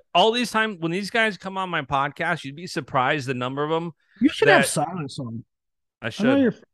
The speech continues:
Speaker 2: Penn
Speaker 1: You
Speaker 2: State
Speaker 1: have
Speaker 2: guy. Silas's story is really interesting, and he's really in a good place.
Speaker 1: Shoot me
Speaker 2: Yeah.
Speaker 1: a text with the group chat. We'll have him on.
Speaker 2: Yeah.
Speaker 1: Um,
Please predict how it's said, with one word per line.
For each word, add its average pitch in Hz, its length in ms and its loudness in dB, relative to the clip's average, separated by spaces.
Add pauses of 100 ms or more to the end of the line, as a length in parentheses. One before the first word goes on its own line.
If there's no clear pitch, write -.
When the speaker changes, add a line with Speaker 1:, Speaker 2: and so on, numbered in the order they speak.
(260)
Speaker 2:
Penn 220 120 2
Speaker 1:
You 143 60 2
Speaker 2:
State 156 100 2
Speaker 1:
have 156 140 2
Speaker 2:
guy. 151 180 -6 (600)
Silas's 220 420 2
story 180 400 4
is 139 240 -4
really 190 380 0
interesting, 175 520 -4
and 151 100 0
he's 156 200 -2
really 180 260 -2
in 170 60 -2
a 156 60 -4
good 143 180 -6
place. 139 420 -6
Speaker 1:
Shoot 160 320 -2
me 175 140 0
Speaker 2:
Yeah. 165 100 2
Speaker 1:
a 147 60 -2
text 151 460 -2
with 117 80 -12
the 117 80 -8
group 117 240 -8
chat. 85 220 -4
We'll 98 100 -2
have 110 120 0
him 92 80 -8
on. 90 180 -6 (640)
Speaker 2:
Yeah. 147 420 4
Speaker 1:
Um, 117 220 -2